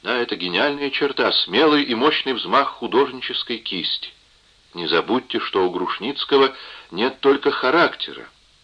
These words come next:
но что натура его не чужда была некоторых добрых сторон.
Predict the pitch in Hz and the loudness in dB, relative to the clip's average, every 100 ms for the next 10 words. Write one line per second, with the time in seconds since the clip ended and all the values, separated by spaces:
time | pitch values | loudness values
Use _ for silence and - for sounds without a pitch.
0 | _ _ _ _ _ - - 107 - 120 | _ _ _ _ _ -20 -4 -4 2 2
1 | 117 - - 202 190 160 113 85 - - | 4 0 -4 0 2 4 4 2 0 -14
2 | - _ 95 139 - 143 104 90 147 156 | -20 _ -4 -2 0 -2 0 0 2 2
3 | 151 151 117 147 - 151 151 - 120 135 | 2 2 0 -2 -2 0 0 2 0 0
4 | 143 - - 131 104 87 | -4 -4 -2 2 4 2